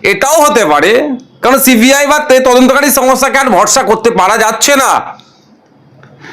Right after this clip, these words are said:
যে বিজেপি তার মতো করে আমাদের রাজ্যের একটা অভিষেককে চলতে বলছে। সে অভিষেক হয়তো সেই তার মতো করে, মানে বিজেপির মতো করে চলছে না হয়তো, সেই জন্য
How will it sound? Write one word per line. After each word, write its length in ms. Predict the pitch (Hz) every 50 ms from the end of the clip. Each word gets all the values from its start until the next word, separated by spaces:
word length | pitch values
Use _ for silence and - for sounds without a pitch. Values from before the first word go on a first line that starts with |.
| - - -
যে 100 | 175 190
বিজেপি 440 | - 180 214 185 254 262 262 302
তার 320 | 311 302 269 208 226 247 262
মতো 300 | 226 202 214 208 277 269
করে 500 | - 302 311 294 233 214 202 - - - - _ _ - - -
আমাদের 320 | - 160 196 226 247 254
রাজ্যের 280 | 240 233 220 202 269 262
একটা 240 | 247 240 - 277 262
অভিষেককে 380 | 247 254 - - 269 - 294
চলতে 360 | - - 269 240 226 160 220
বলছে। 500 | 208 170 160 143 120 - 139 123 127 - - _ _ _ _ _ _ _ _ _ - -
সে 180 | - - - 247
অভিষেক 360 | 247 240 262 254 277 285 220
হয়তো 240 | 277 277 - 294 277
সেই 220 | 269 - 277 269
তার 220 | 269 - 240 233 247
মতো 180 | 254 254 269
করে, 220 | - 262 254 262 233
মানে 180 | 226 214 208
বিজেপির 340 | 190 214 220 240 277 285 285
মতো 200 | 269 294 - 320
করে 160 | 302 320 320
চলছে 340 | 302 311 294 262 254 - 262
না 100 | 226 220
হয়তো, 320 | 190 190 180 180 226 240 -
সেই 300 | - - - 214 240 247
জন্য 460 | 302 302 277 254 233 233 - -